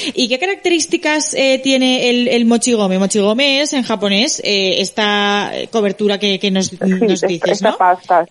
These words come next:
Speaker 1: Exacto. O sea, es
Speaker 2: Eh, eh.
Speaker 1: chiclosa, es blandita,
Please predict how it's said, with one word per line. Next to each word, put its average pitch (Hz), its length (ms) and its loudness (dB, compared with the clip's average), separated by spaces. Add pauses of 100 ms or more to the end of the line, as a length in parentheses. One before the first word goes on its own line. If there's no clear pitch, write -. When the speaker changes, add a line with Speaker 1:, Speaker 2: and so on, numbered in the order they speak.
Speaker 1:
Exacto. 180 420 0
O - 260 -12
sea, 214 200 -2
es 202 80 -4
Speaker 2:
Eh, - 40 -20 (120)
eh. - 40 0
Speaker 1:
chiclosa, 320 760 0
es 208 560 -2
blandita, 240 880 0